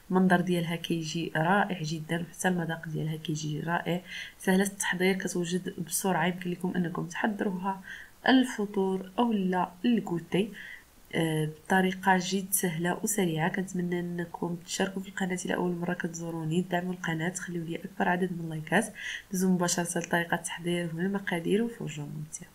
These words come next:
إذا غادي نبدا هنا في الإناء. فاش غادي نحضر؟ غادي نحتاج الحبة ديال البيض اللي تكون بحرارة الغرفة، غادي نضيف ليها جوج معالق كبار ديال السكر سنيدة، وغادي نسمها بالفاني. هنا عندي الفاني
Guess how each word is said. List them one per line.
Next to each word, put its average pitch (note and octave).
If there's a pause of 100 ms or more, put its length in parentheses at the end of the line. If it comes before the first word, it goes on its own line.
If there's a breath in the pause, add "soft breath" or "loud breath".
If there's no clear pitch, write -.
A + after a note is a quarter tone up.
(920 loud breath)
إذا G#3
غادي G#3
نبدا G3
هنا F#3+
في F#3+
الإناء. F#3+
فاش -
غادي F3
نحضر؟ D#3+
غادي F#3
نحتاج F3+
الحبة F#3 (180)
ديال G#3
البيض D#3
اللي G3
تكون F#3 (380 loud breath)
بحرارة E3
الغرفة، - (380 loud breath)
غادي G#3+
نضيف G#3+
ليها G3+
جوج F#3+
معالق F3+
كبار F3+
ديال F3
السكر - (100)
سنيدة، G3+ (420 loud breath)
وغادي G#3+
نسمها F#3+
بالفاني. F3
هنا F#3
عندي E3
الفاني E3+